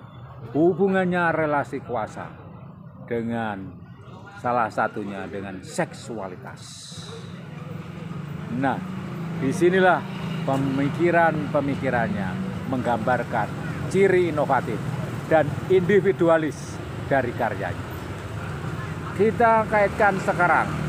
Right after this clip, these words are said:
dengan kemenangan Jepang dan kemenangan Korea atas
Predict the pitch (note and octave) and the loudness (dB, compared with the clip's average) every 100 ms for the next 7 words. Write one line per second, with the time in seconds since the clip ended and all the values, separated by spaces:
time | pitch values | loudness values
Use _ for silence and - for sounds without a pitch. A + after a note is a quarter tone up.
0 | - - - - D3+ D#3+ F3 D#3+ C3+ A#2 | -4 -4 -6 -2 2 4 6 4 2 -4
1 | - D3 C#3 C3 B2 B2+ C3 B2+ A#2+ G#2+ | -4 0 0 0 -2 0 0 0 0 -2
2 | G2 - - - - - D#3 - C3 A2 | -4 -8 -10 -10 -8 0 0 4 4 4
3 | F#2 F#2 - - - - - - - - | -2 -10 -10 -10 -10 -10 -12 -12 -12 -10
4 | - - - - B2 A#2+ G#2+ B2+ A#2 A#2 | -10 -10 -10 -4 -2 -2 -4 -6 -4 -4
5 | A2+ A2 G#2 A2 - C#3+ D3+ D#3+ C#3+ A2+ | -4 -6 -8 -8 0 2 4 4 4 2
6 | F#2+ - - - - - - - A2 A2+ | 0 -8 -8 -10 -10 -12 -8 -4 -2 -2
7 | G2+ | -4